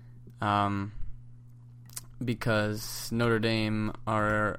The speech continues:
a bunch of morons, and they wanna be all special and cool. Okay, should be on Peacock and N B C, so hopefully we'll actually be able to watch it. Uh, a few weeks ago, Notre Dame was in a tight one with Toledo, and that was on Peacock, so no one could watch the game.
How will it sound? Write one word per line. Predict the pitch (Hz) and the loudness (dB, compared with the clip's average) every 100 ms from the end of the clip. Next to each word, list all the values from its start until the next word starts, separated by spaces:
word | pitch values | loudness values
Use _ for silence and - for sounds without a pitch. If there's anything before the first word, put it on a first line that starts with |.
| - | -4
a | 104 | -6
bunch | 101 110 110 - | -2 -2 -2 -2
of | 104 104 113 - - - - - - - - - - | -2 -2 -6 -10 -10 -12 -12 -10 -8 -10 -10 -10 -6
morons, | 113 120 120 110 104 110 120 143 - - - | -2 0 2 4 4 2 2 0 -2 -6 -8
and | 120 120 127 131 | -6 -2 0 0
they | |
wanna | 135 135 131 | 0 0 0
be | 131 127 127 127 131 - - - - | 0 2 2 2 0 -4 -16 -18 -4
all | 117 120 | 0 0
special | - 123 123 - 120 | 0 0 0 0 -2
and | 113 | -2
cool. | - 123 107 | 0 2 4
Okay, | 117 127 104 107 - - - - - - - | 4 4 2 0 -8 -18 -18 -16 -14 -12 -6
should | - 156 156 | 4 8 8
be | 147 | 10
on | 139 127 | 8 8
Peacock | 143 131 131 120 | 4 6 6 4
and | 110 120 117 | 4 4 4
N | 120 | 4
B | 117 | 2
C, | - 110 113 | 0 2 2
so | - 110 104 | 2 2 2
hopefully | - 131 127 127 | 2 0 2 2
we'll | 117 113 | 2 4
actually | 110 110 - | 4 2 -2
be | 110 | 0
able | 107 101 | 2 4
to | |
watch | 104 104 - | 2 2 0
it. | 110 - - - - - - | -4 -4 -14 -18 -20 -20 -6
Uh, | - 110 113 110 | 2 6 6 4
a | |
few | 107 127 | 2 2
weeks | 120 117 | 2 2
ago, | 117 | 2
Notre | 113 113 | 4 2
Dame | 110 107 | 2 0
was | 107 117 | 0 -2
in | |
a | 104 | -2
tight | 123 113 | 2 2
one | 113 | 2
with | 107 - | -2 -2
Toledo, | 107 123 143 107 110 | 0 2 4 4 4
and | 110 110 | 4 2
that | 101 | 2
was | 110 | 2
on | 113 104 | 0 0
Peacock, | - 135 127 101 107 | 0 0 2 0 0
so | 101 | -2
no | 107 110 113 | -2 0 0
one | 113 113 | -2 -2
could | 107 | 0
watch | 107 107 - | 0 0 -2
the | 107 | -6
game. | 110 117 104 107 | -2 0 -2 -4